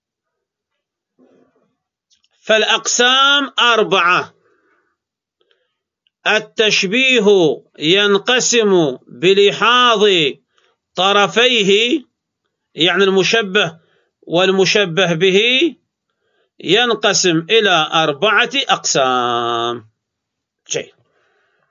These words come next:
نأتي إلى القسم الأول، تشبيه المفرد بالمفرد وهما غير مقيدين.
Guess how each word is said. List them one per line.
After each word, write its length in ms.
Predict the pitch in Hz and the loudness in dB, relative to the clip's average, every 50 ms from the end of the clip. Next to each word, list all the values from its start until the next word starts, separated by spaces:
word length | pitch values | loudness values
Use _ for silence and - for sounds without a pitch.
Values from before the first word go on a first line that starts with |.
| _ _ _ _ _ _ _ _ _ _ _ _ _ _ _ _ _ - - | _ _ _ _ _ _ _ _ _ _ _ _ _ _ _ _ _ -8 -4
نأتي 800 | 180 233 285 302 220 220 - - 262 262 262 262 - 240 240 247 | -2 -2 0 -2 -2 -4 -4 -4 -2 -2 -2 -2 0 0 0 0
إلى 420 | 262 262 254 254 254 254 262 - _ _ _ _ - 175 | 0 0 0 0 0 0 -2 -6 _ _ _ _ -4 -2
القسم 520 | 180 180 175 - 247 240 226 233 240 254 | -2 -2 -2 0 -2 0 0 0 0 -2
الأول، 580 | 240 - - 240 226 185 156 143 120 98 104 107 _ _ _ _ _ _ _ _ _ _ _ _ _ _ _ _ _ _ _ _ _ _ _ _ _ - | -2 0 0 0 2 2 2 0 -2 -4 -6 -12 _ _ _ _ _ _ _ _ _ _ _ _ _ _ _ _ _ _ _ _ _ _ _ _ _ -4
تشبيه 800 | - 208 196 190 - 185 180 160 208 247 262 262 247 220 190 170 170 160 156 143 131 - - - | -2 0 0 0 -2 -2 -2 -2 -2 0 0 2 2 2 2 2 2 2 2 0 -2 -4 -4 -2
المفرد 880 | 175 185 185 180 175 180 185 226 254 180 - 247 247 254 262 247 190 170 | -2 0 0 2 0 0 0 -2 -4 -4 -2 0 0 2 2 0 0 0
بالمفرد 840 | 170 196 180 175 170 175 170 160 - 190 208 220 196 - - - _ _ _ _ _ _ _ _ _ _ _ _ - | 0 0 2 2 0 0 -2 -2 0 0 0 0 0 -2 -6 -12 _ _ _ _ _ _ _ _ _ _ _ _ -8
وهما 800 | - 135 156 180 180 175 190 196 202 220 247 240 226 196 170 | -4 -2 0 0 2 2 2 2 2 2 2 2 2 2 2
غير 460 | 165 156 185 214 247 262 262 254 262 262 269 269 277 277 277 262 - - _ | 0 0 0 0 0 0 0 0 2 2 4 4 4 2 0 -2 -4 -8 _
مقيدين. 1500 | - 160 170 214 233 226 - 233 240 226 202 190 196 190 180 165 196 196 190 190 196 196 196 196 190 196 190 180 156 165 | -6 -2 0 0 0 0 0 0 0 2 2 2 2 2 2 0 0 0 2 2 2 2 2 4 4 2 2 0 -4 -8